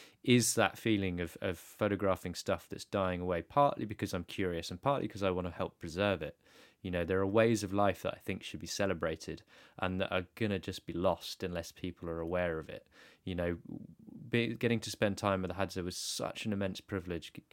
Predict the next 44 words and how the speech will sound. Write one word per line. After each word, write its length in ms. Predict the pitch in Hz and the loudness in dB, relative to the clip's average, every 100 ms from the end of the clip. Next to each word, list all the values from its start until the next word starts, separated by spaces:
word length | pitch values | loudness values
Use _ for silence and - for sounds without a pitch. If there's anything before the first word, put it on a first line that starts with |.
| 104 | -6
you 60 | |
know, 80 | 95 90 113 | -4 -2 -2
witnessing 400 | - 107 107 95 | -2 -4 -2 -2
the 80 | 92 | 2
way 100 | 95 | 2
that 120 | 90 92 | 2 -2
they 100 | 92 | -2
hunt, 320 | 104 98 92 92 | 0 -2 -2 -2
witnessing 600 | 107 113 117 - 98 95 - - - - | -2 -2 -4 -2 0 -2 -8 -20 -20 -8
the 100 | 101 | -6
fact 360 | - 104 - | 4 4 4
that, 160 | - - | -4 -2
like, 180 | 98 - | -2 -2
how 260 | - 110 104 | 2 4 6
they, 200 | 98 98 | 4 2
you 140 | 110 | 2
know, 120 | 104 | 0
their, 160 | 92 95 - | 2 0 0
the, 140 | 110 107 | -2 2
their 160 | 113 | 4
method 320 | 104 107 - 101 | 6 4 2 -4
of 80 | |
friction 340 | - 135 - 92 | -2 -4 -2 -6
fire, 320 | - 82 78 | 0 0 0
using 440 | 85 92 90 92 90 | -2 -2 -2 -2 2
their 160 | 90 | 2
arrows 540 | 101 107 98 80 80 - - | 6 6 6 4 -4 -6 -6
as 220 | 90 - | -6 -4
their 200 | 90 90 | -4 -4
kind 320 | - 90 85 | -4 -6 -4
of, 200 | 87 - - - - - | -4 -8 -20 -20 -20 -8
you 80 | 95 | -2
know, 120 | 85 | 0
the, 160 | 92 | 2
the 160 | 87 92 | 2 2
way, 240 | 92 95 107 | 6 4 4
main, 260 | 104 101 - | 2 0 0
you 120 | 120 | 0
know, 120 | 98 87 - - | 2 0 -8 -4
like, 180 | 110 104 | 0 0
the 60 | 120 | 0
fact 280 | - - - | -2 -2 -2
that 120 | 113 | 2
they, 380 | 113 110 110 | 6 6 6